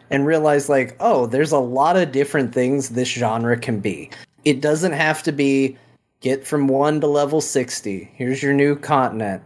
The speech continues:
Here's your dungeons. Here's your raids. Like, it doesn't have to be that, that format. And I feel like that there were people even beyond that. I mean,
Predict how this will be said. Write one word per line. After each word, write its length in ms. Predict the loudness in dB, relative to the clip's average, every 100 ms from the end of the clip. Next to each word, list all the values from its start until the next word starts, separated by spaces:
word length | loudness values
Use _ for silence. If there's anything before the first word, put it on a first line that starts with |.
| -10
Here's 300 | -6 -4 -2
your 100 | 0
dungeons. 680 | 2 0 -2 -6 -8 -12 -8
Here's 280 | -4 -4 -2
your 100 | -2
raids. 600 | 2 2 2 -2 -8 -16 -18 -20 _
Like, 160 | -2 0
it 200 | 0 -2 _ -2
doesn't 300 | 0 0 -2
have 320 | 0 -2 0
to 80 | -2
be 260 | 0 0 0
that, 440 | 2 0 -2 -6 -16
that 260 | -4 -2 -2
format. 680 | -6 -2 0 0 -4 -8 -12 -20 -20 _ _ -2
And 500 | 2 2 2 -2 -6 -4
I 100 | -2
feel 280 | 0 0 0
like 340 | 2 0 -2 -2
that 180 | 0
there 120 | 0 0
were 80 | 0
people 440 | -2 0 0 0
even 240 | 0 0 2
beyond 480 | 2 2 2 2 2
that. 140 | 0 -2
I 40 |
mean, 260 | -2 -2